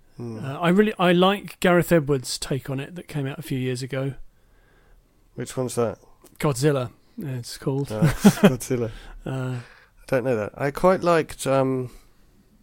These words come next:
Speaker 1: the found footage film.
Speaker 2: Mm. Cloverfield.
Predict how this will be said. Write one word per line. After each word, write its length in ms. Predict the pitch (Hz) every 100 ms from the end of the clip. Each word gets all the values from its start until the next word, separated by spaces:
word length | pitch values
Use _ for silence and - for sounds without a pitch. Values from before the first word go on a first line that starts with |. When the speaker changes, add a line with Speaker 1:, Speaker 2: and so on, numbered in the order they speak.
| _ _ - - - - - _ - -
Speaker 1:
the 120 | -
found 340 | 127 143 131 127
footage 440 | 135 123 - 110
film. 400 | - 113 104 107 - - - - -
Speaker 2:
Mm. 440 | 175 202 170 135 123 _ _ _ _ _ _ _ _ - - -
Cloverfield. 560 | - 170 143 - 117